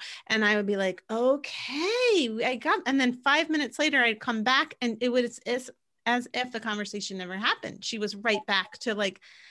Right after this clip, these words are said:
lashing out, still thinking these things about me. And this is very common. And I think it's so important, and why I'm gonna talk about this in the energy report, that we need to really be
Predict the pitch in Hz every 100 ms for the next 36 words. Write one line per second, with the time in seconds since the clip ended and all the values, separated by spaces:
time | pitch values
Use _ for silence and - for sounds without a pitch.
0 | _ 185 185 190 - 220 214 - 330 294
1 | - - 233 202 - 240 247 220 202 190
2 | - 302 381 349 277 269 254 - 254 254
3 | 233 208 - - - _ _ _ _ _
4 | _ 247 254 277 240 247 254 254 247 -
5 | 254 302 277 233 208 202 196 220 214 196
6 | - - 214 208 196 196 214 - 196 185
7 | 180 196 208 190 185 185 226 226 208 196
8 | 196 190 262 359 339 233 214 202 208 -
9 | - - - 214 240 226 233 254 277 254
10 | - 220 214 226 226 220 220 202 208 202
11 | 196